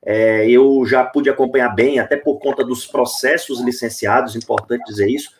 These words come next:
o Razão Tricolor, é, não faz nada relacionado ao Fortaleza que não seja licenciado,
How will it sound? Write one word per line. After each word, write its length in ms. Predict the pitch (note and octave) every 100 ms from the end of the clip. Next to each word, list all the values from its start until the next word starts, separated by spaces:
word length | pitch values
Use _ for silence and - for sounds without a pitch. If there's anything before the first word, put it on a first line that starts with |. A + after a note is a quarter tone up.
| _ -
o 60 |
Razão 300 | A2+ A#2+ C#3
Tricolor, 680 | D3 D3+ D3+ B2 A2 C#3 F#3+ - _ -
é, 200 | A2 A#2
não 140 | C3
faz 340 | C#3 C#3 C#3+ B2
nada 520 | A#2+ A#2+ D#3 G3+ -
relacionado 580 | E3 D3+ D3+ D3 C3+ C3
ao 60 |
Fortaleza 640 | B2+ C3 A#2+ B2+ A#2 C3+ C#3
que 100 | C#3
não 140 | C#3+
seja 320 | C#3 C3+ C3+
licenciado, 840 | C#3+ - - G3 - B2 G#2+ C3+